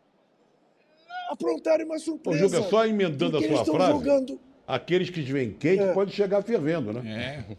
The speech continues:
Speaker 3: pode vir quente que eles estão
Speaker 1: É
Speaker 2: Em homenagem ao
Speaker 1: isso.
Speaker 2: nosso Erasmo Caro.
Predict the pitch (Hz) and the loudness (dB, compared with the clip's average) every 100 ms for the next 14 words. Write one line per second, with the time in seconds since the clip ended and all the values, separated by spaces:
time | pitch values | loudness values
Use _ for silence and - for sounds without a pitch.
0 | - - 147 135 143 - - 190 - 175 | -6 -4 -4 -6 -8 -12 -14 -14 -10 -10
1 | - 170 135 127 139 - 156 170 160 156 | -8 0 2 4 6 4 4 2 2 2
2 | 160 156 127 127 131 | 2 0 -2 0 0